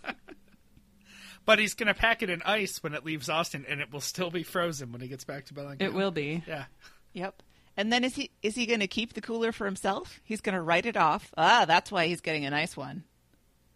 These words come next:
Speaker 3: Because
Speaker 2: Right.
Speaker 3: he's gonna take it home and keep
Speaker 2: Right.
Speaker 3: it. Ha ha.
Speaker 1: Yep.
Speaker 3: <laughs> I see now. Um, Andrew talks more about what we mentioned before about how he wants to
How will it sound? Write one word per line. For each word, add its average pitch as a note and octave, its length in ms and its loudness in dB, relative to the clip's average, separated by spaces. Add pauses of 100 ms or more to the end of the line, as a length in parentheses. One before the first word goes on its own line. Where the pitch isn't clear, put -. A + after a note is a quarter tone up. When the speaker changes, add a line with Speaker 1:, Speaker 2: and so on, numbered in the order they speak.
(380)
Speaker 3:
Because E3+ 200 -2
Speaker 2:
Right. G3+ 140 4
Speaker 3:
he's - 80 -4
gonna E3 140 0
take D#3 200 -2
it D#3+ 80 -6
home D#3 160 -4
and C#3+ 80 -10
keep F3+ 80 -2
Speaker 2:
Right. C4+ 120 -4
Speaker 3:
it. - 140 -12 (440)
Ha F3 320 4
ha. F#3+ 420 0
Speaker 1:
Yep. E3+ 240 -4 (280)
Speaker 3:
<laughs> - 260 -18
I A3 180 0
see E3 220 -12
now. E3 320 -8 (720)
Um, A3 520 4 (520)
Andrew C4 240 2
talks B3+ 260 0
more B3 600 2
about F3+ 360 2
what G3 120 0
we G3 80 0
mentioned E3+ 300 -4
before F#3+ 340 2
about D#3+ 260 0
how D3+ 200 -4
he D#3+ 160 -6
wants D3 340 -4
to C#3 340 -8